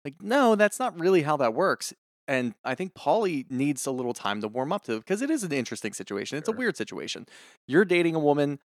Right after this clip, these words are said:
Speaker 1: you have her ex there, and obviously he's the father of her kids, so he's gonna be around. But not to the point that he's just walking in the front door
Speaker 2: Right,
Speaker 1: every
Speaker 2: you
Speaker 1: day.
Speaker 2: need to knock.
Speaker 1: Like, you need to knock. You don't know what's going on here. Like, "Paulie could be here. We could be having a, a moment between the two of us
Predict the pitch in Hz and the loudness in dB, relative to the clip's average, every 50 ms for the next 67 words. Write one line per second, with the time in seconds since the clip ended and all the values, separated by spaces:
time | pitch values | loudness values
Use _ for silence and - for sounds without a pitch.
0 | _ _ - 117 113 113 131 139 139 - - 147 139 - - 131 131 - - - | _ _ -4 -4 -2 0 2 0 0 0 0 -2 -2 0 0 -2 -4 -4 -4 -2
1 | 127 123 123 123 120 117 123 151 196 208 - - 151 127 127 131 107 - 98 - | 0 2 4 4 4 4 4 2 0 0 -2 -4 -4 -4 -4 -6 -6 -8 -8 -10
2 | 82 90 98 113 127 151 180 185 - 151 113 107 - - 131 113 139 185 - - | -8 -6 -4 -2 -2 -2 -4 -6 -4 -4 -4 -4 -4 -6 -8 -6 -6 -6 -6 -4
3 | 233 220 202 220 214 196 185 165 139 101 - - - _ _ _ _ _ _ _ | -6 -6 -6 -6 -4 -4 -2 -2 -4 -4 -6 -10 -20 _ _ _ _ _ _ _
4 | _ _ _ - 165 - _ - 160 160 156 165 165 - _ _ _ - - 165 | _ _ _ -4 -4 -4 _ -6 -10 -6 -4 -4 -4 -4 _ _ _ -18 -10 -6
5 | 160 151 - 160 151 139 - 135 120 143 135 - - 123 - 113 101 98 98 - | -6 -4 -4 -4 -6 -4 -4 -6 -6 -6 -8 -6 -6 -8 -6 -4 -4 -4 -4 -4
6 | - 101 101 101 101 - - 101 101 - 107 104 104 98 - 98 98 98 - 127 | -4 -10 -10 -10 -10 -8 -8 -8 -6 -6 -4 -4 -4 -4 -6 -8 -8 -6 -6 -8
7 | 123 - 139 135 139 135 131 85 - - - 127 127 113 143 139 143 143 151 156 | -8 -10 -8 -6 -6 -4 -4 -6 -8 -10 -12 -12 -10 -6 -4 -2 -2 -2 -2 -4
8 | - 185 180 180 202 214 170 - - - 117 117 113 131 139 156 151 147 151 165 | -4 -4 -4 0 0 0 0 0 -2 -4 -4 -2 0 0 0 0 -2 -2 0 0
9 | 190 196 170 156 - - - 117 101 101 92 95 87 - - 101 107 104 101 98 | 0 0 0 -2 -6 -6 -6 -6 -4 -4 -4 -6 -6 -8 -8 -8 -6 -6 -4 -2
10 | 101 107 - - 98 98 104 123 131 - 156 143 165 165 156 165 165 160 160 156 | -2 -4 -4 -6 -4 -4 -2 -2 -2 -4 -6 -6 -6 -6 -4 -4 -4 -4 -4 -4
11 | - 165 156 165 160 151 160 156 160 170 165 160 - - - 143 139 135 - 135 | -6 -6 -6 -4 -6 -4 -4 -4 -4 -4 -6 -6 -6 -4 -2 0 0 0 0 0
12 | 127 131 139 151 151 156 139 - - - 147 139 131 123 - 139 131 127 143 170 | 4 4 4 4 4 2 -2 -4 -6 -6 -4 -6 -4 0 2 4 4 4 4 4
13 | 170 160 - | 2 2 -2